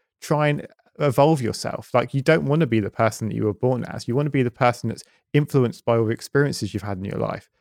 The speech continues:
So by putting yourself in situations where you can have more experiences,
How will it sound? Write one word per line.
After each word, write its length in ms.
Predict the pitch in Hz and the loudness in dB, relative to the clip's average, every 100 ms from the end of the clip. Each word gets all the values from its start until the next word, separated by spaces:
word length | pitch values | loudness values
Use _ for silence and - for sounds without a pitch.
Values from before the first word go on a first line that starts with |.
| _ | _
So 120 | - | -6
by 120 | 131 123 | 0 0
putting 260 | - 175 | 0 0
yourself 320 | 156 - 113 113 | 0 2 0 0
in 40 | |
situations 520 | 117 - 123 117 110 | -8 -2 -2 -2 -4
where 120 | 113 | -2
you 60 | 113 | -2
can 100 | 113 | -4
have 320 | - 131 117 | -4 -4 -2
more 180 | 117 110 | -4 -4
experiences, 720 | - - 165 143 - - 107 | -4 0 2 2 -4 -8 -8